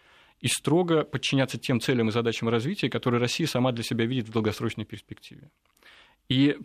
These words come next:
по нашей оценке, нынешнее, э, развитие ситуации как раз проходит по наиболее оптимистичному для нас сценарию. Нужно при этом понимать, что в политике ты никогда не выбираешь между хорошим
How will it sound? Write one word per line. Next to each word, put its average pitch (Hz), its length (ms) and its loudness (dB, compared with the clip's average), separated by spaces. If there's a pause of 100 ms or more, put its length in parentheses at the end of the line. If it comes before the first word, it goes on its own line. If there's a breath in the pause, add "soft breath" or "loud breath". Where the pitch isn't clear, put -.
(380)
по 139 140 0
нашей 175 320 -2
оценке, 113 760 0
нынешнее, 143 800 2 (120)
э, 131 320 -2
развитие 123 360 -4
ситуации 151 400 -2
как 120 200 -4
раз 135 180 0
проходит 117 380 0
по 117 100 -2
наиболее 117 460 2 (460 loud breath)
оптимистичному 117 680 -2
для 98 140 -2
нас 95 140 -6
сценарию. - 420 -20 (400 loud breath)
Нужно 156 240 2
при 160 160 2
этом 156 200 0
понимать, 147 460 0
что 123 560 0 (180 loud breath)
в - 120 -20
политике 143 680 -2 (200)
ты 160 100 0
никогда 147 300 0
не 139 80 2
выбираешь 131 440 0
между 110 580 2
хорошим 135 600 -4